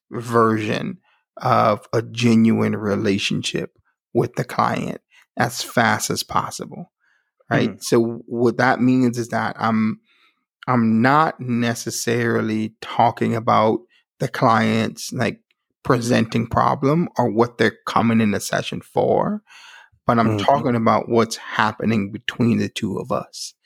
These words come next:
Speaker 1: You know,
Speaker 2: Mm-hmm.
Speaker 1: like, is there anything that you need to know about me to feel like you really understand who I am as a person? You know,
Speaker 2: Mm-hmm.
Speaker 1: 'cause I'm gonna be asking you questions about, like, who you are as a person. Once I can, once we can have some,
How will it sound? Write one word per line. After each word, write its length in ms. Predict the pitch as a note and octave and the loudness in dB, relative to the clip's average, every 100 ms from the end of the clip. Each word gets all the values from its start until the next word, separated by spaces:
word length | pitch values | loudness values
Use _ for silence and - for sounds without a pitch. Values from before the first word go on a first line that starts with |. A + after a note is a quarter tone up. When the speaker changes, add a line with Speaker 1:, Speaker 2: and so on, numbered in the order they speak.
| _ _ _ | _ _ _
Speaker 1:
You 120 | - G#2+ | -4 -2
know, 160 | B2+ | -2
Speaker 2:
Mm-hmm. 400 | B2 A2 G2 - A2+ - | -2 -2 -4 -10 -12 -2
Speaker 1:
like, 260 | A#2+ F#2+ - | 0 0 -2
is 260 | - B2 A#2+ | 2 2 4
there 220 | B2 A2+ | 4 4
anything 480 | B2+ A#2 A#2 A#2 A2+ | 4 4 4 4 4
that 140 | A2+ G2 | 4 2
you 200 | A2 A2 | 4 4
need 200 | A2 A2 | 4 2
to 80 | G#2+ | 2
know 180 | G#2+ G#2+ | 2 2
about 280 | G#2+ G2 | 2 2
me 320 | D#2+ A#2 G#2+ C3+ | 0 2 2 2
to 140 | - | -2
feel 320 | - - G#2+ | -2 0 2
like 220 | G#2+ G#2+ A2 | 2 0 -4
you 160 | G#2 | -4
really 400 | G#2+ A2 F#2+ - | 2 4 4 2
understand 580 | - G#2+ G2+ - C3 - - | 2 0 -2 -2 -6 -4 -2
who 180 | A2+ | 0
I 140 | A2 - | 2 0
am 200 | - - | -6 -6
as 120 | - | -8
a 60 | - | -10
person? 560 | - - - - D#3+ - _ - - - | -10 -8 -8 -10 -14 -18 _ -20 -12 -4
You 180 | A2 | 0
know, 140 | A2 G#2+ | 2 0
Speaker 2:
Mm-hmm. 20 | |
Speaker 1:
'cause 220 | A#2+ G#2+ - | -2 -4 0
I'm 180 | C#3 D3+ | 0 4
gonna 180 | B2+ | 2
be 180 | A2+ A2+ | 4 2
asking 360 | A2 A2+ - G#2+ | 2 0 -2 2
you 100 | A#2+ | 2
questions 460 | B2+ G2 G2 G#2 A2 | 2 -2 -2 -6 -8
about, 300 | G2+ A2+ - | -6 -6 -4
like, 180 | G#2 - - - _ - | -6 -8 -14 -20 _ 2
who 160 | D#3+ | 2
you 300 | D3 C#3 A#2+ G#2 | 4 4 4 2
are 160 | G2 | -2
as 80 | G#2+ | -4
a 60 | A#2 | -10
person. 580 | - - G2 - - F2+ | -10 -6 -6 -8 -10 -2
Once 180 | B2 - | -2 0
I 100 | F#3 | 0
can, 240 | B2 G2 | 0 2
once 200 | B2+ F#3 | 2 2
we 100 | F#3+ | 0
can 140 | F3+ | 0
have 200 | C3 A2 - | 2 0 0
some, 460 | - G2+ G#2+ G#2+ | 0 2 2 0